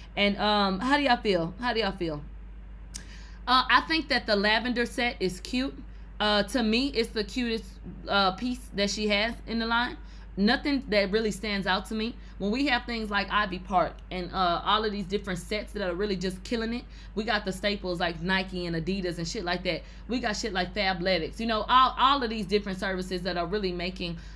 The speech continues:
um, workout gear that's affordable, cute, trendy. Um, you can mix and match it. You can transition throughout your day really well. Uh, I'm not just taken aback by, I'm not wowed, you know, by this right here. I think it's cute.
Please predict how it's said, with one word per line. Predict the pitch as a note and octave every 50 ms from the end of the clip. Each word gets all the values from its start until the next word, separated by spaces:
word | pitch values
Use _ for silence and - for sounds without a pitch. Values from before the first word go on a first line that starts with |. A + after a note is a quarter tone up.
| - - -
um, | F#3+ G3 F#3+ F#3 F3 F3 E3+
workout | F#3+ G3+ G3+ G3+ G#3+ F#3 F3 F3 D#3+
gear | F#3 F#3+ F3+ F3+
that's | F3 F3+ F3+ F3+
affordable, | - D#3+ D3+ - G3+ G3+ G#3 G#3 G3+ F#3 F#3 F#3+ F#3 F#3 F#3+ -
cute, | - - - A#3 A3 G#3+ - F#3+
trendy. | - - - A3 G#3+ G#3+ G#3+ G3 G#3 G3 G3+ G3+ - - - - - -
Um, | G3+ G#3 G3+ F#3+ F#3 F3+ F3 F3+
you | F#3 A#3+
can | - - A#3 F#3+ F#3
mix | G3 G#3 G3 - G#3+
and | F#3+ F#3+
match | F#3+ F#3+ F#3+ G#3 G3+ - -
it. | G#3+ G3+ F#3+ D3+
You | E3+ F#3+ G3+
can | G3 G#3+ G3+
transition | F#3+ - G#3 F#3+ F#3 F3+ F#3 F#3+ F#3+ - G#3+ G3
throughout | G3+ G3+ F3+ F3+ F3+
your | F#3 F3
day | F#3+ F#3+
really | G3 F#3+ G3+ G3 F#3+ G3
well. | F#3 G3+ G#3+ A3+ A#3+ A#3+ A#3 - - - - - - - -
Uh, | G3+ G#3 G3+ G3 F#3 - -
I'm | F#3+ G#3 G#3+ A3+
not | A3+ G#3+ F#3+ E3+
just | E3 G3+ F#3+ F#3 -
taken | - A3+ G#3 G#3 G3 F3+
aback | E3+ E3 F3 E3+ - - - -
by, | F3 E3+ E3+ -
I'm | - E3+ G3
not | G3+ F#3+ E3+ D3
wowed, | D3 E3 E3 E3+ E3 D#3 C#3 C#3 C#3+ C#3+ - -
you | F3+ F3+
know, | F3+ E3+ E3
by | E3+ E3
this | E3 E3+ E3 - F#3
right | D#3 E3
here. | E3+ D#3
I | D#3
think | E3 F#3+ F#3+ F#3
it's | F#3 F3+ -
cute. | - - G3+ G#3 A#3